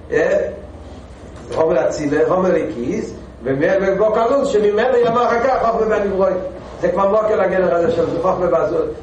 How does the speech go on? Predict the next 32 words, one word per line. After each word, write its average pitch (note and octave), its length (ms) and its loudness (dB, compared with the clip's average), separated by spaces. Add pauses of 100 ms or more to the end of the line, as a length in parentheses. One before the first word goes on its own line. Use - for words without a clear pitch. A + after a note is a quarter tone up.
(140)
אז, D#3+ 220 -2
אה, E3 760 2
חוכמה E3+ 240 2
לזולת. - 380 0 (480)
מה F#3+ 100 -8
שאין, A#3 560 2
כן E3+ 140 4
העניין E3 380 2
של F3 100 2
חוכמה F3 300 0
ידיעת E3 400 2
עצמי, G#3+ 380 0
אין G3 100 2
לזה G3 120 0
שום G3+ 140 -4
שייכות. G3+ 300 -2 (420)
ולכן F#3 380 2
זה G#3+ 100 2
יש A3+ 220 2
מאין. A#3+ 360 2 (680)
שמחוכמת G#3 1000 2
ידיעת A3 360 2
עצמי, F#3+ 720 2
יתהווה F3+ 460 0
עניין G#3+ 420 2
הידיעה G3 680 2
בשתי F#3 300 0
דרישות A3 500 2
שלו, G3+ 200 0
זה G3+ 80 2
יש A3 180 2
מאין. A3+ 420 0